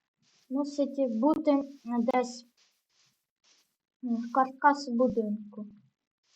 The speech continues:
Саме будинку. Мусить він десь бути. Я хочу якусь. Ну, тут можна поселитись. Ну,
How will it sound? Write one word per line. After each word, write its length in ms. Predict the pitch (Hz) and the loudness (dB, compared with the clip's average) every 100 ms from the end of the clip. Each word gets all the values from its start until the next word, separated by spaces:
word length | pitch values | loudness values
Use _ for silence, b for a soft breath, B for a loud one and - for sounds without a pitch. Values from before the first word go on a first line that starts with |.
| _ | _
Саме 380 | - 254 247 233 | -10 -6 -4 -2
будинку. 760 | 233 214 226 208 - - - - _ _ _ _ - - | 0 0 -2 -4 -6 -12 -16 -18 _ _ _ _ -20 -6
Мусить 640 | 233 233 226 - 226 208 | 2 2 2 -2 -14 -10
він 180 | 214 202 | -4 -4
десь 260 | 202 202 - | -4 -10 -8
бути. 480 | 214 262 285 302 285 - - _ - - - _ _ _ _ _ _ _ _ _ _ _ _ _ - _ _ _ _ _ _ _ _ _ _ _ _ _ _ _ _ _ _ _ _ _ _ _ _ _ _ | -4 -4 -4 -6 -8 -14 -18 _ -20 -20 -20 _ _ _ _ _ _ _ _ _ _ _ _ _ -20 _ _ _ _ _ _ _ _ _ _ _ _ _ _ _ _ _ _ _ _ _ _ _ _ _ _
Я 80 | 262 | -16
хочу 400 | 269 294 - 277 | -10 -12 -10 -10
якусь. 460 | 269 269 277 262 269 _ _ _ _ _ _ _ _ _ _ - _ _ _ _ | -8 -8 -10 -14 -14 _ _ _ _ _ _ _ _ _ _ -20 _ _ _ _
Ну, 220 | 269 262 | -14 -10
тут 260 | - 302 - - _ | -8 -8 -10 -20 _
можна 380 | 294 294 285 294 285 | -8 -6 -4 -4 -4
поселитись. 960 | 285 - - 294 320 339 - 226 - _ _ _ _ _ _ _ | -8 -8 -10 -8 -6 -8 -8 -10 -10 _ _ _ _ _ _ _
Ну, 60 | _ | _